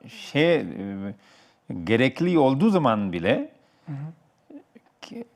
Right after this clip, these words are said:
Speaker 1: Allah'tan başkasına yemin edilmez.
Speaker 2: Evet.
Speaker 1: Sadece Allah'a yemin ederim denilebilir. Tamam mı? O niye, ne demektir bu? Allah'a yemin ederim. Yemine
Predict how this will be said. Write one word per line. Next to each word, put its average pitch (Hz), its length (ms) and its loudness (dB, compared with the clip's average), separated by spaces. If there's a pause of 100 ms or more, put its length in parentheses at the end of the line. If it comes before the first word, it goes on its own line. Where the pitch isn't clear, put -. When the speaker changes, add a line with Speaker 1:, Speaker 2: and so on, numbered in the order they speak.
(260)
Speaker 1:
Allah'tan 196 760 2
başkasına 175 840 -2
yemin 160 360 0
edilmez. 147 500 0 (320)
Speaker 2:
Evet. 147 140 -14 (240)
Speaker 1:
Sadece 151 280 2
Allah'a 160 340 4
yemin 135 260 0
ederim 117 280 0
denilebilir. 117 500 0 (640)
Tamam 285 160 0
mı? - 100 -4 (140)
O 147 200 4
niye, 165 240 4
ne 185 140 4
demektir 123 380 0
bu? 202 200 0
Allah'a 135 260 4
yemin 120 280 -2
ederim. 139 300 -4 (840)
Yemine 151 880 0